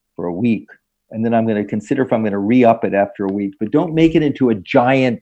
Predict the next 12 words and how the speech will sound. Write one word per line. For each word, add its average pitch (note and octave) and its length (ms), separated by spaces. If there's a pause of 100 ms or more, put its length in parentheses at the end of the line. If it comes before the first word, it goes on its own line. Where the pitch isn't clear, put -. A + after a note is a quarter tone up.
(160)
'for A2 60
the A2+ 100
rest D3+ 360
of B2 120
my A#2+ 180
life, G#2+ 420 (120)
it's - 200
just - 220
too A#2 120
much." A2 540 (460)
But A2+ 80
just, C3 260